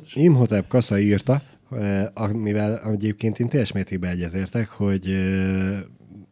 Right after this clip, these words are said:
nagyon jó lenne, hogyha ilyen saját autós technikai vezetés tréningekre mondjuk kötelezőek lennének. Ugye kivették a rutinvizsgát, ez nem azt jelenti, hogy a, a friss jogsisok nem tudják a rutint,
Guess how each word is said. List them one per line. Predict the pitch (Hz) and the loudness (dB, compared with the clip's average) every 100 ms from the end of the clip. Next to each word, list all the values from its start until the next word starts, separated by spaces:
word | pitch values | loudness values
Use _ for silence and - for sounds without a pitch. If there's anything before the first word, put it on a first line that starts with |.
| _ | _
nagyon | - 143 131 95 | 2 4 6 4
jó | 95 | 2
lenne, | 95 95 | 2 2
hogyha | 95 - | 0 0
ilyen | 104 98 - - | 0 0 -4 -8
saját | - 107 90 98 | 0 0 0 -4
autós | 90 101 92 | -4 -4 -4
technikai | - 104 95 92 92 92 | -4 -4 -4 -6 -4 -4
vezetés | 92 92 87 95 92 | -4 -6 -6 -8 -10
tréningekre | - 98 95 92 90 - 101 - _ - | -8 -6 -4 -4 -6 -8 -12 -12 _ -10
mondjuk | 113 98 - | -4 -4 0
kötelezőek | 110 95 90 80 87 85 | -2 -2 -4 -4 -6 -6
lennének. | 87 87 87 87 - - - | -6 -4 -4 -6 -12 -8 4
Ugye | 123 | 4
kivették | 127 185 131 - 101 104 | 6 4 4 2 -2 2
a | |
rutinvizsgát, | 98 107 101 95 92 92 110 143 - - - - - - | 2 4 2 2 2 2 2 0 -6 -20 -20 -20 -20 -4
ez | 104 | 4
nem | 117 | 4
azt | 104 | 4
jelenti, | 98 95 98 | 0 0 2
hogy | 95 | 2
a, | 92 90 101 - 104 | 2 0 -2 -6 -6
a | 92 87 90 101 - | -4 -2 -4 -8 -12
friss | - 104 98 | -6 -4 -2
jogsisok | 101 - 92 98 95 | -4 -4 -6 -6 -4
nem | 95 | -6
tudják | - 90 90 87 | -6 -8 -6 -4
a | 95 | -6
rutint, | 90 - 104 113 - | -6 -6 -6 -6 -10